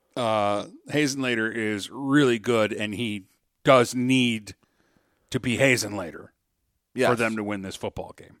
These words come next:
Speaker 2: Yes, or at least the threat of <laughs> Hazenlater,
Speaker 1: Yeah.
Speaker 2: um, where they're, they're all worried about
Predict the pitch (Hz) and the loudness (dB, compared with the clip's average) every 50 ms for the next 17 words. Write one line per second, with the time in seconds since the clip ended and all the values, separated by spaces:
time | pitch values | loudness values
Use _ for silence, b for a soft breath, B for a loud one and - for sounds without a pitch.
0 | _ - 151 175 143 - - - - _ _ - - 135 139 131 120 135 143 - | _ -2 0 0 0 0 -4 -12 -20 _ _ -2 2 2 2 2 2 -2 -2 -2
1 | - 147 - - 165 151 123 107 117 160 156 - - 175 147 - - - - 180 | -4 -4 -4 0 2 2 2 2 0 -2 0 2 2 2 2 0 0 -2 -2 -2
2 | 151 135 139 143 120 101 156 - - 156 - 120 147 - B B B B B B | 0 2 2 4 4 2 0 0 0 0 2 2 0 -2 B B B B B B
3 | B - 123 123 123 120 117 113 117 113 107 104 104 - _ _ _ _ - 92 | B 6 8 10 10 10 8 6 4 -2 -10 -14 -16 -18 _ _ _ _ -8 -2
4 | 117 120 117 117 117 113 113 113 101 _ _ _ - 117 120 120 120 113 95 - | 0 2 2 4 4 2 2 0 -4 _ _ _ 0 2 4 4 4 2 0 -2
5 | 110 123 123 123 123 127 127 123 127 139 139 147 139 127 117 117 101 95 101 95 | 0 2 4 6 6 6 6 4 4 4 6 4 4 2 0 0 0 2 2 2
6 | 92 92 87 - | 2 0 -2 -4